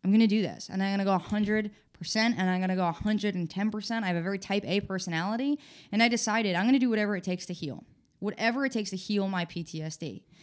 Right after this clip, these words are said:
And over the course of the next two years, I spent tens of thousands of dollars, and I spent even more time. I mean, maybe a hundred, a hundred thousand hours probably.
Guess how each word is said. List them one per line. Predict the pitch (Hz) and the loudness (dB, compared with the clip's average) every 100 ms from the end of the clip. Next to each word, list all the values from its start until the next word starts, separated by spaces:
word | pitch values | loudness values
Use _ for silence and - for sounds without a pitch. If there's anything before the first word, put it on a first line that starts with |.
| - - | -20 -8
And | 196 208 | 0 0
over | 208 208 | 2 0
the | 202 | -2
course | 269 277 | -2 -2
of | 254 | 0
the | 220 | 0
next | 214 208 | 0 -2
two | - 208 | -4 -2
years, | 196 175 160 139 135 - - - | 0 0 -2 -4 -8 -12 -18 -10
I | - 190 | -2 -2
spent | - 185 180 - _ _ _ | 0 0 0 -4 _ _ _
tens | - 220 254 247 | -4 2 4 4
of | |
thousands | 226 208 208 196 | 2 2 2 0
of | |
dollars, | 180 175 170 165 165 160 - | 2 2 2 0 -2 -4 -8
and | 175 | -6
I | 175 | -6
spent | - 165 143 - - - | -6 -6 -8 -12 -20 -2
even | 262 262 233 233 214 | 6 8 10 8 6
more | 202 185 | 4 0
time. | - 175 151 135 143 | -4 -8 -8 -8 -6
I | |
mean, | 175 170 170 - _ _ _ _ _ _ _ | -4 -4 -6 -8 _ _ _ _ _ _ _
maybe | - 202 233 262 254 | 4 6 8 8 6
a | - 175 202 | 2 2 2
hundred, | 190 247 233 208 190 - - 214 - - 147 | 4 6 6 6 2 -2 -10 -16 -14 -10 -6
a | 208 | -4
hundred | - 370 359 | 0 0 2
thousand | 226 202 202 190 180 | 4 6 6 4 0
hours | 160 170 147 139 | 0 0 0 -8
probably. | - 139 131 123 107 87 | -10 -10 -8 -8 -8 -12